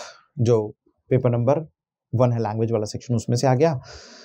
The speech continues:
लेकिन कई बार प्री में, आ, सॉरी, मेंस में ऐसा देखने को मिलता है कि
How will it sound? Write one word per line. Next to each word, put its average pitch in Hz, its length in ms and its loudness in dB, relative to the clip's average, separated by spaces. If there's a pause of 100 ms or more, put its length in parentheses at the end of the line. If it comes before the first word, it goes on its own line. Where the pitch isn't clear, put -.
(1080)
लेकिन 180 360 4
कई 196 140 4
बार 196 140 0
प्री 175 180 -6
में, 165 180 -8 (300)
आ, 131 180 4
सॉरी, 131 220 0
मेंस 139 280 -2
में 151 80 -4
ऐसा 139 100 -4
देखने 131 260 0
को 151 80 2
मिलता 139 280 0
है 160 140 0
कि 143 440 0